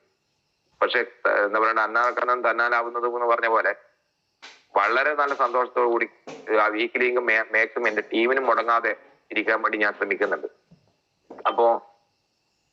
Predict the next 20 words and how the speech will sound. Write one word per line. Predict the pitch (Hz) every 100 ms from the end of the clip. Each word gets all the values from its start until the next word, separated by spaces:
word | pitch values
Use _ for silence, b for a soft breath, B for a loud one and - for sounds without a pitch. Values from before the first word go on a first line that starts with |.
| -
ഏഹ്, | - 98 92 92
നമ്മളുടെ | 92 104 110 104
ഷുബിൻ, | 110 110 117
ഷിബിൻ | - 110 120
സാറേ, | 131 123 123 - - _ _ _ _ _ _ _ _ - _ - - _ - - -
വേറെ | 107 110 127 139
ഒന്നും | 127 131 139 127
എനിക്ക് | 110 113 - - - -
ഇപ്പോഴും | - - 151 151
നിങ്ങളുടെ | 127 123 120
ടീമിനോട് | 113 117 117
പറയാനില്ല. | 117 104 107 107 95 90 - _ _ _ _ _
ഞാൻ | 104 107 113
പറഞ്ഞു | 107 117
കഴിഞ്ഞു. | 123 117 117 135 - _ _ _ _ _ _ _ -
എല്ലാ | 95 113 127 139
ആളുകളും | 117 120 123 123 113
പരസ്പരം | 107 101 120 127 123
ചിരിച്ചുകൊണ്ട് | 120 110 107 127 120 123
സംസാരിച്ച്, | 120 104 101 117 113 - 131